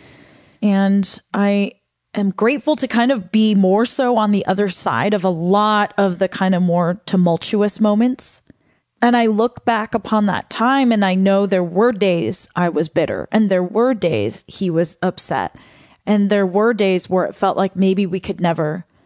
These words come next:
kind of come back to some sort of consensus or center. But that's where I think the commitment to each other did pay off.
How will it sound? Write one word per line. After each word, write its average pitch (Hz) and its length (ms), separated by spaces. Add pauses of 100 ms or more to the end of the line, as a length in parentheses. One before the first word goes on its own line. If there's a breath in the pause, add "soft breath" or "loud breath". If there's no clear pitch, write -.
(180)
kind 226 160
of 196 60
come 214 240
back - 260
to 208 100
some 190 180
sort 175 220
of - 160
consensus - 640
or 127 80
center. - 640 (540 soft breath)
But 233 180
that's 240 340
where 220 200
I 208 100
think 202 220
the 185 80
commitment 262 600
to 226 200
each 208 180
other 196 540 (500)
did 185 220
pay 123 180
off. - 380